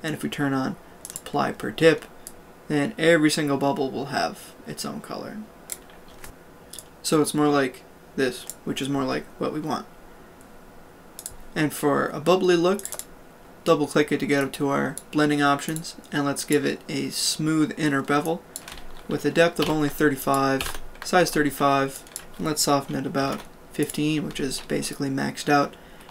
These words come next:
Let's turn our highlight mode to add, just so it's a little bit brighter, and turn both these shaders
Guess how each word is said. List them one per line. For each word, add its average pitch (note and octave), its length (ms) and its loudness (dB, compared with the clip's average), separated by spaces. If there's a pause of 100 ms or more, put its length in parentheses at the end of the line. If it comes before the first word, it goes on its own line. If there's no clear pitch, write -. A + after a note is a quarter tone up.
(140)
Let's D3+ 160 0
turn G3 140 2
our D3+ 80 4
highlight E3 440 4
mode C#3+ 360 -2
to C#3 340 -4 (320)
add, D#3 320 2
just - 180 -2
so C3+ 80 -2
it's C3 140 -6
a - 40 -8
little C3+ 160 -4
bit A2+ 200 -6
brighter, C#3+ 400 0
and C#3+ 200 -6
turn C3+ 320 -6
both D3+ 320 0
these C#3 200 2
shaders C3+ 640 0